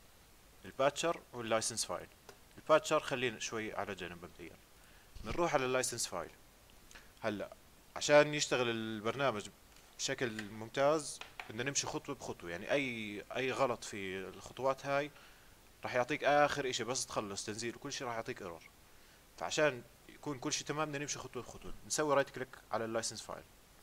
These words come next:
open with notepad، راح يظهر أمامنا الإشي هذا. بنوقف عنده شوي، ننزل start، تكتب سي ام دي، Enter،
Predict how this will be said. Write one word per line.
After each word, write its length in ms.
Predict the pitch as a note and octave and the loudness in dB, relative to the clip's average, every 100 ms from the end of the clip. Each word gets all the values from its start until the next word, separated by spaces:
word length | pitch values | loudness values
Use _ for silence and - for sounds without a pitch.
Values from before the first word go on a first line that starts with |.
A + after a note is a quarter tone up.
| - - - - | -20 -20 -10 -6
open 260 | B2+ B2+ | -4 -2
with 240 | B2+ B2+ - - - - - - A2 | -4 -6 -8 -20 -20 -20 -20 -16 -10
notepad، 320 | G#2+ - E2 - - - - - - - - - - - - | -10 -6 -8 -8 -20 -20 -20 -20 -20 -20 -20 -20 -20 -20 -18
راح 120 | F#2 C#3+ | -6 -4
يظهر 260 | C3+ B2+ | -2 -2
أمامنا 300 | B2+ B2+ A#2+ | 0 -2 -4
الإشي 280 | G#2+ A2 F#2 | -4 -6 -8
هذا. 140 | E2 - - - - - - - - - - - - - A2 | -12 -14 -20 -20 -20 -20 -20 -20 -20 -20 -20 -20 -20 -20 -8
بنوقف 380 | B2 A2 G#2+ | -6 -6 -8
عنده 140 | G#2+ G2 | -8 -8
شوي، 300 | - B2 E3 - - - - - - - | -4 -4 -4 -10 -20 -20 -20 -20 -20 -10
ننزل 380 | A2 A2 G#2+ C3+ - - - | -8 -4 -4 -4 -6 -20 -12
start، 540 | - - B2 D#3+ - - - - - - - - - | -8 0 0 0 -6 -20 -20 -20 -20 -20 -20 -20 -12
تكتب 280 | C3 - - - | -10 -8 -8 -4
سي 460 | - C3+ C3 A#2+ B2+ | -4 -2 -6 -6 -6
ام 180 | B2 G#2 | -6 -6
دي، 180 | G2 - - - - - - - - - - - - - - - | -8 -10 -18 -20 -20 -20 -20 -20 -20 -18 -16 -16 -18 -20 -20 -12
Enter، 340 | A#2+ F#2 - | -10 -10 -12